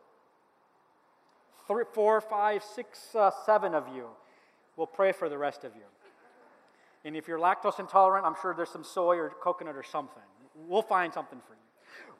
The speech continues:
But when my children were smaller, much, much smaller, they're all too old and sophisticated for this. If they're watching, I'm sorry, I'm using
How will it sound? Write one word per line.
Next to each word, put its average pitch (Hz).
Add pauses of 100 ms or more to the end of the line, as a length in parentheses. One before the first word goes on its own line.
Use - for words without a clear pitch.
But 262
when 262
my 262
children 359
were 262
smaller, 254
much, 233
much 160
smaller, 135
they're 165
all 151
too 147
old 143
and 127
sophisticated -
for 135
this. 127
If 143
they're 156
watching, 147
I'm 127
sorry, 139
I'm 127
using 131